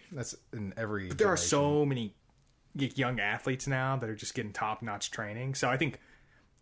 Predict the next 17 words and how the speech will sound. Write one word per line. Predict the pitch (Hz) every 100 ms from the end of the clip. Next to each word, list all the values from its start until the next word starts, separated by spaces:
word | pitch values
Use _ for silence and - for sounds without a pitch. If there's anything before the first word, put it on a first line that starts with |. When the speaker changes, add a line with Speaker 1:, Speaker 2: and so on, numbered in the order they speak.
| -
Speaker 2:
there's | 143 127
more | 135
than | 131
enough | 120 104
mouths | 107 101
to | 101
feed | 113 101
when | 101
it |
comes | 107
to, | 98 92
like, | 107 98
actual | 101 - 104 98
sports. | - - 104 156 -
But | 131
I | 117
think | 110